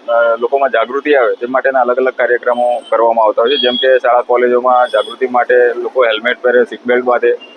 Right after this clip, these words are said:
અ, તે માટે જાગૃતિના કાર્યક્રમો, અકસ્માતો, અ, ની કેવી અસર પડે છે તે અંગે પણ લોકોને જાગૃત કરવામાં આવે છે. અ, ટ્રાફિકના નિયમોનું શા માટે પાલન કરવું જોઈએ તે પણ, અ, આ, અ, જે સપ્તાહ,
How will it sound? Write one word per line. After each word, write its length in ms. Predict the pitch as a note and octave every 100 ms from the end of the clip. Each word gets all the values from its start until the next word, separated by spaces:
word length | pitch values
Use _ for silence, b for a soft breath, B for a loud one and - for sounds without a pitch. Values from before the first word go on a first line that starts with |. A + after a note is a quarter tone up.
| - - - -
અ, 40 |
તે 140 | A#2 C3
માટે 280 | C3 C3
જાગૃતિના 540 | A#2+ A#2+ B2 C3 C3+ C3+
કાર્યક્રમો, 520 | C3+ C3 C3 C3 B2+
અકસ્માતો, 760 | A#2+ C3+ C#3 C3+ C#3 C3+ C3 - - -
અ, 260 | B2 B2 B2 C#3
ની 140 | C3+
કેવી 320 | B2+ C#3 C#3+
અસર 240 | C#3 D3 C#3+
પડે 260 | C#3+ C#3
છે 180 | B2+ B2 - - - - -
તે 60 | C#3
અંગે 200 | C#3+ D3
પણ 200 | D3+ D3
લોકોને 600 | C#3 C#3+ C#3 C#3 C#3 C3
જાગૃત 360 | B2 B2 C3+
કરવામાં 360 | C#3 C3+ C3 C3
આવે 140 | C3
છે. 300 | C#3 D3+ - - - - -
અ, 300 | - D#3 D#3
ટ્રાફિકના 440 | D3+ C3+ D3+ D#3 D3+
નિયમોનું 440 | D3+ D3+ D3+ D3+
શા 140 | D#3
માટે 220 | D3 D3 D3
પાલન 320 | C#3 C3+ D3
કરવું 260 | C#3+ C#3
જોઈએ 280 | B2+ B2+ B2 - - - -
તે 120 | C#3 C3+
પણ, 220 | D3 D3
અ, 200 | C#3+ C#3
આ, 400 | - B2+ C3+ C3+ A#2+
અ, 160 | A#2 A#2+
જે 220 | B2 B2+
સપ્તાહ, 800 | A#2+ A2+ A2 A#2+ - C3+ C3+ B2+